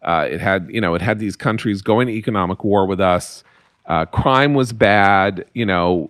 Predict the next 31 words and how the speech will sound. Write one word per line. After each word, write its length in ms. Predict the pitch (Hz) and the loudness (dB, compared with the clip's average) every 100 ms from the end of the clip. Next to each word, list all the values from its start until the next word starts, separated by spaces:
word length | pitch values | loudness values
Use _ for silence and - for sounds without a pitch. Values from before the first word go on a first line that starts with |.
| - | -2
uh, 340 | 82 78 62 - - - | 0 0 -2 -8 -12 -8
we 160 | 107 107 | -4 0
had 100 | 92 | 0
a, 100 | 90 | -2
we 120 | 101 107 | -2 0
had 80 | 90 | 0
a 60 | |
crooked 480 | - - 139 - 123 | -4 0 2 2 -2
president, 680 | - 117 113 110 107 107 - | 0 0 -2 -4 -4 -6 -10
you 120 | 113 | -4
know, 240 | 104 90 92 | 0 0 0
who, 320 | 110 98 104 | -2 -4 -6
who 260 | - 104 95 | -2 -2 -2
was 300 | 90 95 98 | -2 -2 -2
running 300 | 104 107 98 | -2 -4 -4
a 60 | 98 | -6
crooked 360 | - 101 107 | -4 -4 -6
scheme 360 | - 127 110 95 | -10 -6 -6 -4
out 140 | 92 | -6
of 60 | 90 | -4
the 60 | |
White 260 | 85 82 78 | -2 -2 0
House. 420 | 85 82 87 - - _ _ _ _ _ | -2 -2 -2 -10 -20 _ _ _ _ _
Uh, 440 | 92 87 85 82 90 | -2 0 2 0 0
then 260 | 120 131 | 2 2
we 120 | 127 | 2
had 180 | 120 110 | 0 0
a 60 | 101 | 0
sort 180 | - 92 | 0 0
of 100 | 92 | 2
a, 320 | 82 80 | 0 0